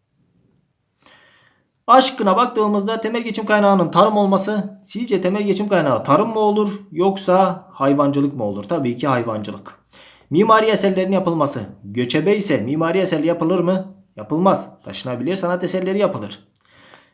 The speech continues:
C şıkkı savaşçı karakterin gelişmesi kalsın. Sosyal devlet anlayışı. Sosyal devlet ne demek? Aç ve fakirlere yardım etme demektir. Topluma yapılan hizmettir. Alakası yok.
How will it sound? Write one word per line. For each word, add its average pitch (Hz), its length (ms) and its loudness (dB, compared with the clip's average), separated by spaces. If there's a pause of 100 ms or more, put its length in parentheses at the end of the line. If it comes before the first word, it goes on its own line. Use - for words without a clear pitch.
C 240 180 4
şıkkı 214 320 0
savaşçı 247 360 2
karakterin 196 440 2
gelişmesi 185 520 -2
kalsın. 196 680 2 (200)
Sosyal 208 360 -4
devlet 220 260 -2
anlayışı. 202 480 4 (140)
Sosyal 247 360 0
devlet 185 300 0
ne 214 100 -2
demek? 196 360 -2 (160)
Aç - 280 0
ve 123 80 -2
fakirlere 165 480 -2
yardım 208 320 0
etme 113 260 -4
demektir. 98 480 -12
Topluma 156 360 -2
yapılan 135 300 -2
hizmettir. 190 560 -2 (140)
Alakası 196 480 -2
yok. 233 320 -2